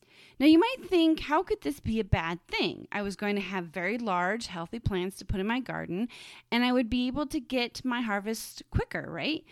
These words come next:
Well, that's true, but the main reason that, one of the main reasons and benefits of growing a gard-, of growing your own seedlings is saving money, right? This does not help you save money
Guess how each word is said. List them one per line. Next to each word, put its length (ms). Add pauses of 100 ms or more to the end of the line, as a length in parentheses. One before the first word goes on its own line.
(180)
Well, 460 (440)
that's 340
true, 800 (160)
but 720 (400)
the 80
main 540
reason 600
that, 240 (320)
one 200
of 80
the 40
main 200
reasons 440
and 140
benefits 540 (280)
of 220
growing 320
a 60
gard-, 440
of 200
growing 260
your 100
own 100
seedlings 520 (560)
is 180
saving 460
money, 340
right? 400 (680)
This 380
does 200
not 260
help 260
you 140
save 320
money 380